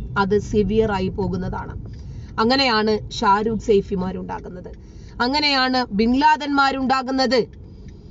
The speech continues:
അങ്ങനെയാണ് സവാഹിരിമാരുണ്ടാകുന്നത്. ഈ ഓരോ മത തീവ്രവാദികളും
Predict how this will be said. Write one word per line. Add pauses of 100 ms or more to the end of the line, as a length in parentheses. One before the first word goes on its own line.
(380)
അങ്ങനെയാണ്
സവാഹിരിമാരുണ്ടാകുന്നത്.
ഈ
ഓരോ
മത
തീവ്രവാദികളും